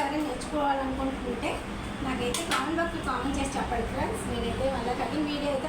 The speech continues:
పెడుతూ ఉంటాను. ఓకేనా? ఇప్పుడు మన వీడియోలోకి వెళ్ళిపోదాము. So ఇప్పుడు వచ్చేసి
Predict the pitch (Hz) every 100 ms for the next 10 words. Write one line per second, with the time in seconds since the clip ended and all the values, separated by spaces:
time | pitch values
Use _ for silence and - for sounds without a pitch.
0 | 240 - - 247 226 208 220 214 427 -
1 | - - - - - 262 269 392 277 233
2 | 226 233 226 240 294 277 233 220 226 214
3 | 202 202 190 196 - - - - - -
4 | - - - - - - - 339 330 311
5 | 294 294 302